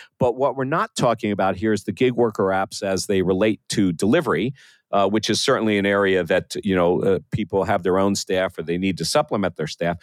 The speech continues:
But the idea of being able to share, uh, workers, uh, between different environments to do what I would call, um, normal everyday tasks that don't require a high skill set or training. Now,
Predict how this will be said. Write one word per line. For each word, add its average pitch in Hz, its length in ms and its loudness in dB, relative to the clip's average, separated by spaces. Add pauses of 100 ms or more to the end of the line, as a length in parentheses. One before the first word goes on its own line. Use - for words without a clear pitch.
(300)
But 143 160 0
the 147 140 0
idea 175 420 0
of 131 80 -4
being 131 220 -4
able 123 240 -2
to - 120 -12
share, 123 480 2 (400)
uh, 104 80 4
workers, 117 680 0
uh, 101 100 2
between 147 560 -2
different 127 320 -2
environments 104 640 2
to 101 140 -4
do 107 180 2
what 104 160 2
I 98 60 4
would 95 180 0
call, 98 500 0
um, 95 300 -4
normal 113 580 2 (280)
everyday 113 500 0
tasks 95 640 -2
that 95 180 -2
don't 113 220 0
require 104 460 0
a 95 80 0
high 110 240 2
skill 104 360 0
set 92 280 0
or 85 80 2
training. 101 480 -2 (440)
Now, 117 220 2